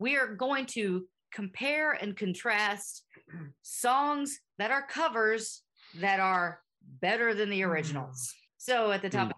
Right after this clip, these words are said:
Speaker 1: every episode, I gotta tell you guys, any kind, uh, anytime there is a Slap Nuts episode, the views expressed on this Slap Nuts episode of Rock
Speaker 3: Are
Speaker 1: and Roll
Speaker 3: correct. Don't argue with us. We're
Speaker 2: Yes.
Speaker 3: right a hundred percent of the time.
Speaker 1: It's not Pantheon Media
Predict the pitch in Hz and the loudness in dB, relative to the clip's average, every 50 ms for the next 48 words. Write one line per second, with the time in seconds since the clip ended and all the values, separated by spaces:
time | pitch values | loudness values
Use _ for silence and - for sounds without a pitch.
0 | - - - 185 180 180 180 175 190 180 165 165 165 160 156 139 - 165 151 147 | -8 -6 -4 -2 -2 -2 -2 -4 -2 -2 0 0 0 -2 -2 -4 -4 -4 -4 -4
1 | 143 151 147 147 147 147 - 175 165 143 175 165 147 147 147 - 160 165 156 147 | -2 -2 -2 -2 -2 -4 -8 -8 -6 -6 -4 -6 -6 -6 -8 -4 -2 0 0 0
2 | 143 - 170 185 190 175 180 170 160 151 139 - 156 156 151 147 151 147 139 - | 0 0 -2 -2 -2 0 0 -2 -2 -2 -4 -2 -2 0 0 -2 -2 -4 -4 -2
3 | 165 160 147 - 156 160 151 - 170 170 175 185 175 175 180 - - - - _ | -2 -2 -2 -2 -4 -6 -6 -6 -8 -6 -4 -2 -2 -4 -4 -8 -20 -20 -20 _
4 | - 185 262 277 262 214 208 254 320 359 359 330 277 262 269 - - - - - | -6 -2 0 0 0 -2 -2 0 2 2 2 2 0 -2 -4 -6 -6 -8 -4 -2
5 | 240 240 240 214 - - - - - - 202 196 190 180 175 165 190 196 190 - | -2 -2 -2 -2 -6 -10 -12 -10 -4 0 2 2 2 2 0 0 -2 -4 -4 -2
6 | 202 185 170 160 - 170 160 160 - - 165 - 170 - - 180 170 170 175 185 | -2 -2 -2 -2 -2 -4 -4 -4 -4 -6 -6 -6 -6 -4 -2 0 2 2 2 2
7 | 185 175 151 143 139 170 160 160 160 160 156 156 165 156 151 175 185 165 143 - | 2 0 -2 -2 -2 -2 0 2 2 2 2 2 2 2 4 4 4 4 2 0
8 | _ _ - - - _ - 131 165 170 180 180 185 185 175 160 165 151 156 143 | _ _ -16 -16 -16 _ -6 0 2 2 4 4 4 2 2 0 0 0 0 0
9 | 127 117 101 - - - _ _ _ - 156 170 151 135 - 110 - 180 180 165 | -2 -4 -10 -14 -20 -20 _ _ _ -2 0 0 0 0 -2 -2 0 0 0 0
10 | 135 - _ _ _ _ - - - 226 240 214 175 196 - - 202 180 165 156 | -2 -4 _ _ _ _ -14 -8 -4 -4 -4 -4 -6 -10 -8 -6 -6 -6 -6 -6
11 | - - 131 120 113 - - - 190 208 214 - - - 220 196 196 190 202 190 | -8 -10 -14 -14 -16 -16 -6 -2 0 0 0 0 0 0 0 2 2 0 0 0
12 | 175 170 170 170 175 175 165 160 156 151 147 135 131 131 | 0 2 0 0 0 -2 -2 -2 -2 -2 -2 -2 -2 -4